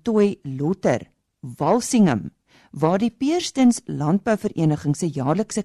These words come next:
kudde kompetisie op Donderdag vierentwintig Mei gehou is. Karen Venter het natuurlik daar gaan kuier.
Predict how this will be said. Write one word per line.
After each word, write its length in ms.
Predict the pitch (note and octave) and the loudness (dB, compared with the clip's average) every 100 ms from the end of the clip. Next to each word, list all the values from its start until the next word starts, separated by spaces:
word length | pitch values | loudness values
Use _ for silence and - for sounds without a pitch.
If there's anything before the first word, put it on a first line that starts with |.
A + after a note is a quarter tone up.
| - | -4
kudde 220 | C#4 C4+ | -4 -4
kompetisie 680 | - F#3+ - D#3+ D#3 D3 - | -2 -4 -4 -8 -8 -10 -6
op 240 | E3+ - | -8 -4
Donderdag 380 | D3+ C#3+ C#3+ C#3 | 0 0 0 -6
vierentwintig 920 | - G3 F3 E3 - D3 C#3 C#3+ - - | -8 -2 2 2 0 -4 -4 -8 -10 -8
Mei 480 | D3+ C3 A#2+ A2 G#2 _ | -4 -2 -4 -8 -14 _
gehou 380 | - B2+ A#2 | -10 -8 -8
is. 220 | - - - - - - | -12 -16 -20 -20 -20 -14
Karen 320 | - D3+ F3 F3 | -4 -2 0 -2
Venter 400 | G#3+ G#3 G3+ D#4+ | 2 2 2 -2
het 160 | - | -4
natuurlik 460 | D#3 D#3 D#3+ E3+ - | -6 -6 -6 -6 -2
daar 220 | D#3+ D#3+ | -2 -2
gaan 240 | - D#3+ | -4 -4
kuier. 320 | - F3 A3+ | -2 0 0